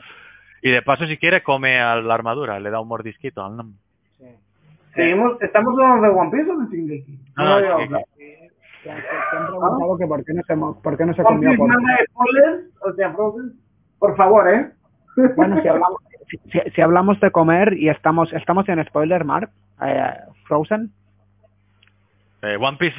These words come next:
Speaker 1: manga, spoiler estamos ya, sí, el
Speaker 2: Sí,
Speaker 1: banner ya
Speaker 2: pues
Speaker 1: lo
Speaker 2: si
Speaker 1: deja
Speaker 2: estamos,
Speaker 1: indicado.
Speaker 2: si, si, si estamos en manga, a mí, a mí me ha asustado cuando Kaido se ha comido a Luffy, ¿eh?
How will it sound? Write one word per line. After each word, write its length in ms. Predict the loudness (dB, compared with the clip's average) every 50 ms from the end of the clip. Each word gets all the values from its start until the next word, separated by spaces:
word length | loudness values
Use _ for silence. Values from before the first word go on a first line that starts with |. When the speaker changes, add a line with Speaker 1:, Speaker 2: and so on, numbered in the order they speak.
| -10 -6
Speaker 1:
manga, 420 | -2 -2 -2 0 0 0 -2 -2 -4 -4
spoiler 340 | -2 -2 0 0 0 -2 -4
estamos 340 | -4 -6 -6 -6 -6 -6 -6
ya, 160 | -6 -6 -6
sí, 100 | -4 -4
el 180 | -4 -2 -2 -2
Speaker 2:
Sí, 60 | -2
Speaker 1:
banner 260 | 0 0 0 0 0
ya 100 | 0 0
Speaker 2:
pues 100 | 0 0
Speaker 1:
lo 40 | 0
Speaker 2:
si 40 | 0
Speaker 1:
deja 160 | -2 -2 -2
Speaker 2:
estamos, 140 | -2 -2 -2
Speaker 1:
indicado. 420 | -4 -2 -2 -2 -2 -2 -4 -6 -6
Speaker 2:
si, 120 | -6 -6 -6 -8 _ _ _ _ -18 -18 -18
si, 20 | -18 _ _ _ _ _ -20 -20 -20 -20 _ -10
si 80 | -10
estamos 380 | -8 -6 -4 -4 -4 -4 -4 -4
en 100 | -4 -4 -2
manga, 340 | -2 -2 0 0 0 0 0
a 120 | 0 0
mí, 260 | 0 2 2 0 -2 -2 -2
a 100 | -2 0
mí 160 | 0 0 0
me 80 | 0 0
ha 40 |
asustado 440 | -2 -4 -6 -4 -2 0 0 0 2
cuando 300 | 0 0 0 2 0 0
Kaido 280 | 2 2 2 2 0 0
se 100 | 0 -2
ha 80 | -4 -2
comido 320 | -2 -4 -2 -2 -4 -4
a 40 | -4
Luffy, 300 | -4 -4 -6 -8 -8 -10
¿eh? 140 | -10 -12